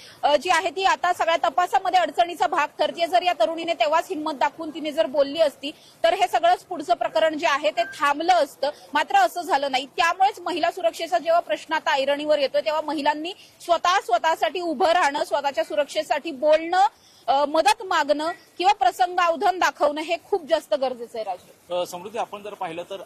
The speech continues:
Speaker 2: आता जी सूत्रांकडून माहिती मिळते त्यानुसार हा जो नराधम आहे त्यांनी हा गुन्हा केल्याच्या नंतर तो त्याच्या घरी गेला. घरी गेल्याच्या नंतर त्या ठिकाणी त्याचे शूज सुद्धा सापडल्याची एक प्राथमिक माहिती मिळते आणि त्याचबरोबर ज्यावेळेस त्याला भणक लागली त्यानंतर तो तरुण कुठंतरी हा नराम-, नराधम जो आहे तो कुठंतरी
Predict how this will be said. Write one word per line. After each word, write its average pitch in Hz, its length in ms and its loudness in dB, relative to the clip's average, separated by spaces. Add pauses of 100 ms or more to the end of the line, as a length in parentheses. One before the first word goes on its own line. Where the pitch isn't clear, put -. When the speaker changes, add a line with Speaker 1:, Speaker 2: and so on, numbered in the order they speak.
Speaker 2:
आता 151 180 -8
जी 170 120 -14
सूत्रांकडून 165 580 -12
माहिती 143 320 -12
मिळते 135 400 -12
त्यानुसार 156 540 -6
हा 143 120 -2
जो 160 160 -12
नराधम 147 500 -6
आहे 143 140 -10
त्यांनी 151 240 -16
हा 170 80 -12
गुन्हा 151 300 -12
केल्याच्या 160 360 -12
नंतर 165 240 -12
तो 196 280 -10 (440)
त्याच्या 208 220 -4
घरी 170 260 -6
गेला. 160 280 -2
घरी 139 200 -10
गेल्याच्या 170 300 -10
नंतर 170 140 -12
त्या 156 160 -6
ठिकाणी 160 260 -14
त्याचे 160 220 -14
शूज 180 260 -18
सुद्धा 175 280 -14
सापडल्याची 147 460 -10
एक 151 100 -18
प्राथमिक 151 420 -10
माहिती 135 340 -14
मिळते 139 260 -12
आणि 160 120 -10
त्याचबरोबर 165 720 -6 (440)
ज्यावेळेस 180 220 -4
त्याला 208 160 -2
भणक 165 380 -10
लागली 151 240 -4
त्यानंतर 156 360 -8
तो 180 120 -14
तरुण 160 360 -12
कुठंतरी 175 420 -14
हा 165 200 -6
नराम-, 151 480 -8 (120)
नराधम 147 380 -8
जो 147 80 -10
आहे 143 140 -6
तो 180 100 -14
कुठंतरी 170 340 -14